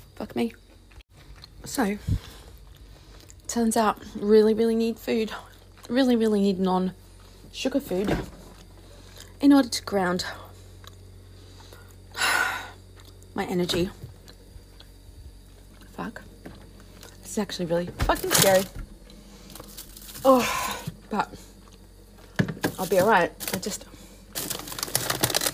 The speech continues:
I need to get my act together. Um,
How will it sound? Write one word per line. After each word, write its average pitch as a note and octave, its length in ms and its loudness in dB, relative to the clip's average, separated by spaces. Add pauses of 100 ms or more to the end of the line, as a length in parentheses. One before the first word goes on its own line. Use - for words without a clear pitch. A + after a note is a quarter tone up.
I F3 40 -6
need G#3 160 -2
to F#3 60 -12
get - 140 2
my F3 60 -2
act D4 260 2
together. F#3+ 300 0 (1700)
Um, G#3 240 0